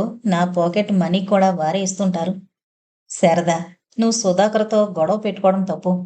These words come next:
ఆ రోజున సుమలతను కాల్చి చంపారు అని మనమే అనుకున్నాం. ఆ కాల్చిన వాళ్ళను ఉరి తీయాలని నువ్వు అనలేదా? మీ వదిన పుట్టింటి వారు కూడా అలాగే అనుకుంటారు కదా ఇప్పుడు. అదీగాక, పాతిక వేల డబ్బు ఖర్చుతో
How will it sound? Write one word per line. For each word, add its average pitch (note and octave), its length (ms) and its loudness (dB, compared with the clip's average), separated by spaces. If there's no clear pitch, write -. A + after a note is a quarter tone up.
ఆ F#3+ 160 6
రోజున F3 340 0
సుమలతను F#3+ 600 0
కాల్చి F#3+ 280 0
చంపారు F3+ 380 0
అని G#3 180 6
మనమే F3+ 300 0
అనుకున్నాం. F3 420 -2
ఆ A3+ 100 2
కాల్చిన G#3+ 420 0
వాళ్ళను A3+ 300 2
ఉరి F#3+ 180 0
తీయాలని G3 500 0
నువ్వు G3 180 2
అనలేదా? G#3+ 420 2
మీ A3 160 2
వదిన F#3 300 0
పుట్టింటి A3 420 -2
వారు A3+ 160 2
కూడా A3 200 0
అలాగే F3 320 2
అనుకుంటారు A3 440 2
కదా A#3 180 0
ఇప్పుడు. A#3+ 260 -2
అదీగాక, F#3+ 480 2
పాతిక F3+ 400 2
వేల F3 260 2
డబ్బు F3 300 -4
ఖర్చుతో G#3+ 420 0